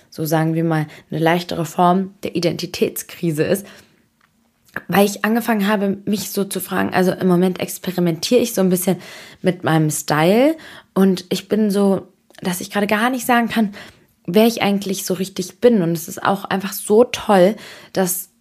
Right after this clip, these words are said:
ich mich hier auf Social Media eigentlich genauso zeige, wie ich bin, mit allen Facetten. Und es für euch irgendwie auch so egal ist, wer ich irgendwie so richtig bin.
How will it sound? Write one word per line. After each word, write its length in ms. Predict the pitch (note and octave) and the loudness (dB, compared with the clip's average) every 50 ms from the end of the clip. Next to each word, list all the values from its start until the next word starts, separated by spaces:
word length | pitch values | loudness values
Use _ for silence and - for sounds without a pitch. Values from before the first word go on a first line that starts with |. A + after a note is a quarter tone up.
| _ _ - | _ _ -4
ich 180 | A3 G#3 - | -4 -2 0
mich 160 | G#3 G3 F#3+ | 0 -2 -2
hier 360 | G3 - - - C#4+ C4+ - - | -2 -4 -2 0 2 2 2 2
auf 100 | F#3+ - | 0 -2
Social 280 | - G#3 G3 - G3+ | -4 -4 -2 0 0
Media 220 | G3 G#3+ A3+ A3+ - | 0 0 0 0 0
eigentlich 240 | G3 G#3 G3 G3+ | -2 -2 -4 -2
genauso 640 | - A#3+ A3 G#3 G#3+ A3+ A#3 C4 D#4 F#4 E4 D4 C#4+ C#4 | 0 2 2 4 4 4 6 6 6 4 4 2 0 -2
zeige, 420 | - - - - C#4+ C4 G#3+ G#3+ | -2 -6 -4 -2 -2 -2 -2 -2
wie 40 | G#3 | -4
ich 140 | G3+ G3 - | -6 -6 -4
bin, 180 | - G3+ G3+ G3 | -2 -2 0 0
mit 160 | F#3+ F#3+ - | -2 0 0
allen 160 | G3+ A#3 C4 | 0 -2 0
Facetten. 540 | B3+ C4+ B3 - B3+ A#3 - - G3 A3 G3+ - - - - - - - _ _ | -2 -2 -2 0 -2 -2 0 -2 -2 -2 -2 -6 -12 -18 -20 -20 -20 -20 _ _
Und 180 | - A3 A#3 A3 | 0 2 2 2
es 120 | G#3+ - - - | 0 -2 -6 -4
für 180 | - - - - | -2 0 2 4
euch 200 | G#3 B3 D4 - | 4 4 2 2
irgendwie 300 | - - B3 A3+ A3+ - | 0 0 0 2 2 2
auch 100 | - G3+ | 2 0
so 380 | - - A3 G#3+ G#3 G3 F#3+ G3 - - - _ _ _ _ _ _ _ _ | 0 2 2 4 4 2 0 -2 -8 -20 -20 _ _ _ _ _ _ _ _
egal 420 | - F#3+ G3 - G3+ G#3 C#4 F4 F4+ | -4 0 2 2 4 6 6 6 6
ist, 300 | - A3 G#3+ - - - | 4 2 2 0 0 2
wer 160 | F#3 F#3 F#3+ | 4 4 4
ich 200 | G3 G3 - - | 4 2 0 0
irgendwie 280 | - F#3 F#3 F3+ F3 | 0 2 4 2 2
so 120 | F3 E3 E3+ | 2 0 0
richtig 540 | D#3 E3+ E3+ - - E3+ D#3+ - - _ - | 0 -2 -4 -4 -4 -4 -4 -6 -8 _ 4
bin. 320 | F3+ F3+ G3 A#3 C#4+ F4+ | 6 6 6 6 4 4